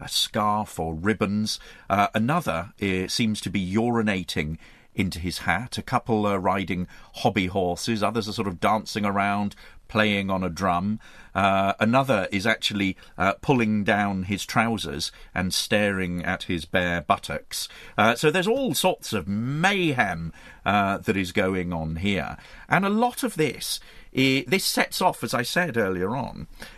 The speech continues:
i-, this sets off a real craze for what is described as simian art, or these monkey games,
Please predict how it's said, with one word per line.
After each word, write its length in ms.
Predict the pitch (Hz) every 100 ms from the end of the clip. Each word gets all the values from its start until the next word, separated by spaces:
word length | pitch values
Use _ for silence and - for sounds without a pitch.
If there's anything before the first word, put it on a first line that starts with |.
| -
i-, 60 |
this 180 | 127 147
sets 320 | - 156 -
off 160 | 143 135 -
a 140 | 127
real 640 | 123 135 147 139 131 120 -
craze 880 | - - 160 123 85 62 50 - -
for 500 | - 117 101 98 98 - -
what 140 | - 101
is 80 |
described 480 | - 98 113 104 95
as 240 | 104 101 -
simian 760 | - - - 131 123 110 101 104
art, 600 | 113 104 76 - - - - - -
or 120 | 90
these 160 | 92
monkey 600 | 98 101 117 139 123 -
games, 800 | 107 113 110 101 78 71 50 -